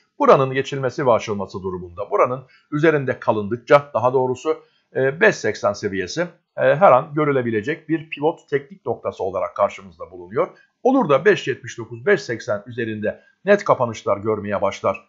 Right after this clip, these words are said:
bu seviyenin üzerine bir yerleşim söz konusu olur ise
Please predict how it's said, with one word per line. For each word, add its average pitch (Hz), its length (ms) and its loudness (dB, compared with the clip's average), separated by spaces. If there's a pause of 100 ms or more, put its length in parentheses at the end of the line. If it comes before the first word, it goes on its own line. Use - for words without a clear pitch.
(100)
bu 240 80 -12
seviyenin 127 520 -2
üzerine 113 380 -8
bir 107 80 -8
yerleşim 104 500 -4
söz 110 220 -14
konusu 92 340 -18
olur 87 180 -20
ise 175 300 -4